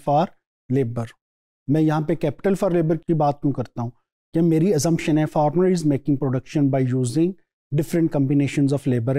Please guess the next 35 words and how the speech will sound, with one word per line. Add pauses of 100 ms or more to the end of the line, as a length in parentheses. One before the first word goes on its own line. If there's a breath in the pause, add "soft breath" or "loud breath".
and (200)
capital। (720)
और
slope
of
iso
cost
line
क्या
है? (320)
ये
आपके
पास
मार्केट
में
क्या
एक्सचेंज
रेट
लाई
कर
रहा
है
between
these (440)
two
input। (1300)
और
ये
जो
मार्केट
में
एक्सचेंज
रेट
होता
है,